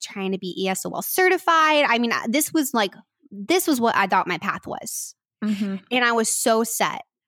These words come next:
Speaker 1: And I remember my first year teaching, which was only last year, I hated it. Every day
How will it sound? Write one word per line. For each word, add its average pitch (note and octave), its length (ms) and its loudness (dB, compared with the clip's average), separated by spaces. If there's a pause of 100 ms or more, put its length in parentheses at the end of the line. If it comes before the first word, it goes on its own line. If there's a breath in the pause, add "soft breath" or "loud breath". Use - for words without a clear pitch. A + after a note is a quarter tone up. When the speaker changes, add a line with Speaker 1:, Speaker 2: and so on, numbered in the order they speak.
Speaker 1:
And A#3 680 2 (140)
I G#3+ 140 2
remember G#3+ 880 0 (300)
my G#3 200 -2
first G3+ 520 -4
year A#3+ 180 0
teaching, F#3+ 480 -2
which F#3+ 140 -2
was F#3+ 100 -4
only G3 340 2
last G3+ 320 0
year, F#3 340 -2 (560 loud breath)
I G3+ 360 4
hated - 560 -2
it. - 120 -6 (300)
Every A3+ 300 4
day G#3 340 0